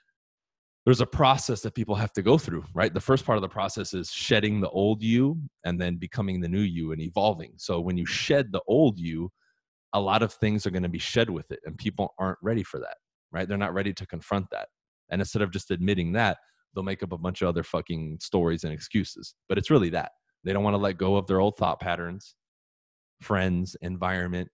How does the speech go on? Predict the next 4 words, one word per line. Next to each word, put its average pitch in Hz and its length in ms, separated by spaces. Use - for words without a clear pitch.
people, 95 560
right? 90 220
Career, 92 600
feelings, 196 720